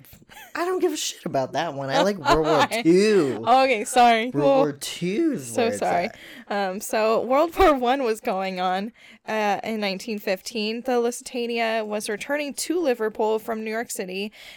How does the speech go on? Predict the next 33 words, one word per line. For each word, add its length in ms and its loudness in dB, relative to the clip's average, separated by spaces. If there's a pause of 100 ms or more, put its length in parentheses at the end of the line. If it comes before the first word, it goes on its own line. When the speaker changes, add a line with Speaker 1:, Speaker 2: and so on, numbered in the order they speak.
Speaker 2:
and 180 -6
it 100 -2
had 260 -2
one 160 -2
thousand 500 0
nine 200 -4
hundred 260 -4
fifty-nine 500 -4
passengers 640 -4
and 160 -8
crew 220 0
on 160 -4
board. 320 -4 (100)
Plus, 720 -2 (360)
they 100 0
were 140 -2
carrying 500 -6
a 160 -6
shit 380 -4
ton 220 -6
of 100 -6
rifle 480 -2
ammunition 640 -6
and 160 -10
shells, 560 -2 (280)
about 320 -2
a 60 -4
hundred 300 -6
and 160 -6
seventy-three 600 -6
tons 500 -10
of 140 -10
it. 360 -8